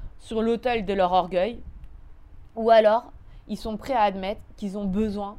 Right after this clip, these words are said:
d'un enseignement adéquat ? Il suffit de, de, de,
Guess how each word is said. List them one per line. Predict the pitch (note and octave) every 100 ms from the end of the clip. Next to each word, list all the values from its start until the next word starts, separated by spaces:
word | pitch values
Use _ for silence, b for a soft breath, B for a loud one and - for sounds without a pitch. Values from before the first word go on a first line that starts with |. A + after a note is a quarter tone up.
| -
d'un | F3 G3 F#3
enseignement | F#3+ A3+ G3 G#3 A#3+
adéquat ? | A3+ A3 A#3 G3 - - - - - - - -
Il |
suffit | F#3 A#3+ A3 C#4
de, | G#3+ G#3
de, | F3 F#3+
de, | E3+ F3+ F3